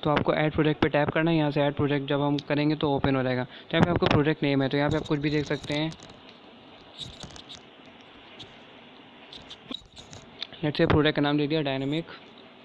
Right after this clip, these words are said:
टू, ओके। इसके बाद आपको continue पे tap करना है। अब उसके बाद यहाँ पे आपको फिर continue पे टैप करना है।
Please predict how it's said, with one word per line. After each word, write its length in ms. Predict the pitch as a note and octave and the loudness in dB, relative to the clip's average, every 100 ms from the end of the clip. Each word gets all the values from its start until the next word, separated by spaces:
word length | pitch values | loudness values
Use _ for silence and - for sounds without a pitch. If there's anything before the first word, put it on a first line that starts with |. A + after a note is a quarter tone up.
| - - - - - - - | -20 -20 -20 -20 -18 -16 -2
टू, 120 | C#3+ B2+ - - - - - | 0 0 -4 -10 -14 -10 -2
ओके। 180 | E3 D3+ - - - - - - - | 0 0 -4 -20 -20 -20 -20 -20 -6
इसके 280 | D3 - E3+ | -2 2 4
बाद 220 | D#3+ D#3+ | 4 4
आपको 440 | D#3 - E3 F3 E3 - | 2 2 4 4 0 -2
continue 340 | C#3+ C#3+ D3 | 0 2 4
पे 80 | D3 | 2
tap 200 | C#3 B2+ | 2 0
करना 260 | C#3+ C3 C3 | 0 -2 -2
है। 120 | C3+ - - - - - - - - - - - - - - - - - - - | -4 -8 -14 -18 -20 -20 -20 -20 -20 -20 -20 -20 -20 -20 -20 -20 -20 -20 -12 -2
अब 80 | D#3 | -2
उसके 240 | - F3 | 0 2
बाद 180 | D#3+ D#3+ | 2 2
यहाँ 180 | D3+ C#3+ | 2 2
पे 380 | D3+ D3 D3 C#3+ - - - | 0 0 0 -4 -16 -12 -6
आपको 420 | C3+ - D3 C#3+ | -4 0 2 2
फिर 200 | - D#3+ | 2 0
continue 380 | D#3 C#3+ C#3+ D3 | 2 2 2 2
पे 60 | |
टैप 200 | C#3+ C3+ | 0 -2
करना 220 | - C#3 | -2 -2
है। 120 | C#3 | -2